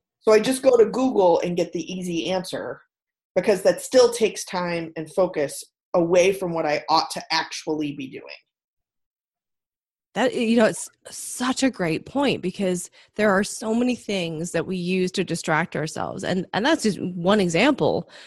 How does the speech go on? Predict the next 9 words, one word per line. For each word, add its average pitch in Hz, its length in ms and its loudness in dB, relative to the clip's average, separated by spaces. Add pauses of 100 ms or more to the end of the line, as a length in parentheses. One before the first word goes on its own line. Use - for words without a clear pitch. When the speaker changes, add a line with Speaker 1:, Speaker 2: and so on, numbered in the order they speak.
(220)
Speaker 2:
You 190 100 0
know, - 120 2 (180)
I, 160 240 0
I 165 100 0
know 175 480 0 (600)
I 156 100 -4
get 196 140 -2
on 214 180 4
Facebook 214 520 0